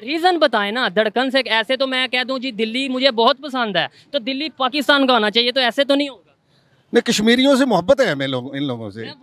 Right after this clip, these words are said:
Speaker 1: वही कह रहा हूँ, ऐसे तो दिल्ली वालों से अगर मुझे मोहब्बत या कल को कोई हमारा वज़ीर आज़म उठ के कह दे कि मुझे दिल्ली के लोगों से बड़ी मोहब्बत है,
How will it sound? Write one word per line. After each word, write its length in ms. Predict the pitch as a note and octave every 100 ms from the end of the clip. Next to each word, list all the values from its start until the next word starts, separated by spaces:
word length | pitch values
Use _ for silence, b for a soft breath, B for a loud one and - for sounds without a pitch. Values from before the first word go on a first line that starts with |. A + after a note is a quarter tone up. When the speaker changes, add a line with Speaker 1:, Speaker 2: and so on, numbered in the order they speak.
| D4
Speaker 1:
वही 140 | F4
कह 180 | D4 C#4+
रहा 80 | D#4
हूँ, 100 | D4
ऐसे 200 | C#4 D#4+
तो 80 | D#4+
दिल्ली 280 | C4 C4
वालों 240 | D#4 D#4 D#4
से 100 | D#4
अगर 160 | D4+
मुझे 240 | D4 C4 C#4+
मोहब्बत 320 | D4 C4 C4+
या 100 | C4+
कल 220 | C#4 C#4 C#4
को 120 | C#4+
कोई 120 | C#4
हमारा 260 | B3+ B3 C4
वज़ीर 240 | A3+ A#3+
आज़म 220 | B3+ C4
उठ 100 | B3+
के 100 | C#4
कह 160 | B3+ B3+
दे 100 | C4
कि 80 | C4
मुझे 140 | C4
दिल्ली 280 | G3 G#3+ B3
के 80 | B3+
लोगों 220 | A#3+ B3
से 100 | B3+
बड़ी 220 | A3 A#3
मोहब्बत 360 | C4 G#3+ F#3+
है, 80 | G3